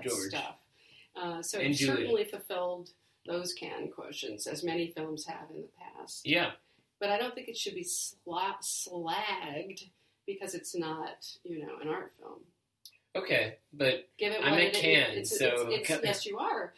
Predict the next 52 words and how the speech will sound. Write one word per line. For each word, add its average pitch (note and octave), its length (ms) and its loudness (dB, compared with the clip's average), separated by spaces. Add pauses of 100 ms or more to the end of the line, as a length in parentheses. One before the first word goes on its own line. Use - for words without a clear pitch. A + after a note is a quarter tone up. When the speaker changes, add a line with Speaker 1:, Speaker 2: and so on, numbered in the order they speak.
(300)
Speaker 1:
But - 120 2
it, - 340 2
Cannes A3+ 300 2
is A#3 220 2
what G3 140 0
it F3+ 120 0
is. - 500 -4
Speaker 2:
Yeah, E3+ 200 6
well, C3+ 340 6
this D#3 180 4
morning D3+ 460 4
I A#2+ 80 6
saw B2+ 240 4
this B2+ 220 -2
mo-, C3 320 -2
this A#2+ 180 -2
movie B2 280 -4
from A#2+ 200 -4
Alan B2 320 -2
Giraldi, A#2+ 480 0
which B2 180 -4
I A#2+ 60 0
know A#2 160 -6
you C3+ 180 2
didn't C#3 120 -2
see, C3 320 0
but A#2+ 180 -2
I, A2 220 0
but A2+ 80 -2
I A#2 60 4
have B2 180 2
to B2+ 80 -6
say B2+ 240 4
it's, A#2+ 180 0
it's - 220 -10
worth D#3 260 2
noting C#3+ 440 0 (340)
that C3 120 2
it's C3+ 220 2
the C#3+ 220 2
other C#3 220 2
end A#2+ 220 -4
of A2+ 80 -4
the A2 60 -6
spectrum, G#2+ 480 -4
a A2+ 60 -12
competition B2 720 -4
film. A#2 480 -4 (400)
Uh, A#2 340 2
it's A2+ 180 -4
called... A2+ 540 0
Uh, G#2+ 340 0